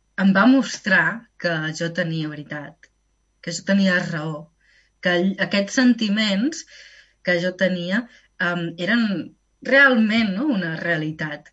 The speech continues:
que jo podia ser estimada. I em va mostrar, em, l'acceptació completa, incondicional, en uns moments en el que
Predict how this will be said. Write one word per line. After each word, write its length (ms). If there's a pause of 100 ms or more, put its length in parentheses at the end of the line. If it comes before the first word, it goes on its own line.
que 220
jo 260
podia 320
ser 140
estimada. 560 (420)
I 80
em 160
va 100
mostrar, 460 (140)
em, 240 (640)
l'acceptació 680
completa, 760 (460)
incondicional, 1080 (1300)
en 280
uns 220
moments 440
en 160
el 120
que 160